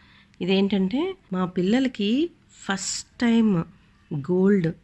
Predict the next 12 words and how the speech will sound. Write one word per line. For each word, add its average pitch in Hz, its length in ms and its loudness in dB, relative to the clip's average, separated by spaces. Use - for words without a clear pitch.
చెవికి 190 460 0
పెట్టాము 180 760 -2
అంటే, 185 480 -2
అది 233 400 0
ఇదిగోండి, 165 600 -2
ఇదన్నమాట. 147 580 -4
చాలా 175 140 -2
చి-, - 300 -12
చిన్నవి, 185 840 -2
ఒకటి 196 320 -2
థౌజండ్ 180 460 2
అనమాట. 156 380 0